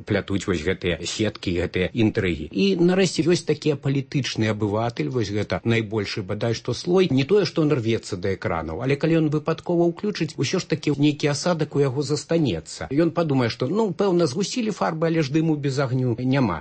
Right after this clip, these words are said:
Нейкае такое у падкорцы усведамленне таго, што вось за пазіцыяй нешта такое брыдкае, агіднае, і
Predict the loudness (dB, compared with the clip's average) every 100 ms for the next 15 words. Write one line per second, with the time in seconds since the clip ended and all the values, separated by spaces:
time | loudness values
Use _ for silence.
0 | 2 2 2 -2 -2 0 0 0 -2 -2
1 | -4 -2 0 0 -2 -2 -2 0 0 0
2 | 2 2 2 0 0 0 0 0 0 0
3 | 0 0 -2 -2 -2 -2 -6 -8 -4 -2
4 | 0 2 0 0 -2 0 -2 -2 -2 -2
5 | -2 -2 0 2